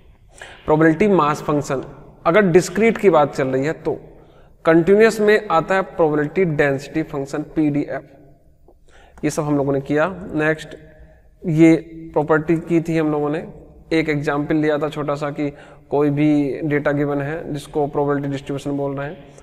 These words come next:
उसकी हेल्प से डिफरेंट डिफरेंट क्वेश्चंस अराइज हुए थे। value of k, मतलब ये वैल्यू गिवन है प्रोबेबिलिटी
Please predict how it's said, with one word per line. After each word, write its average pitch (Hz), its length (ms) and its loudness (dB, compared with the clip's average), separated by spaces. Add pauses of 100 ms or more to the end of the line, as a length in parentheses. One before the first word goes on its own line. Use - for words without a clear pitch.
(220)
उसकी - 400 -2
हेल्प 156 320 4
से 151 240 -4 (380)
डिफरेंट 196 280 0
डिफरेंट 190 280 0
क्वेश्चंस 185 380 -6
अराइज 151 320 0
हुए 139 180 -2
थे। 151 160 -8 (480)
value 160 360 6
of 160 200 2
k, 170 160 2 (800)
मतलब 143 120 -4
ये 151 120 4
वैल्यू 156 280 4
गिवन 165 300 4
है 175 200 0 (420)
प्रोबेबिलिटी 160 420 2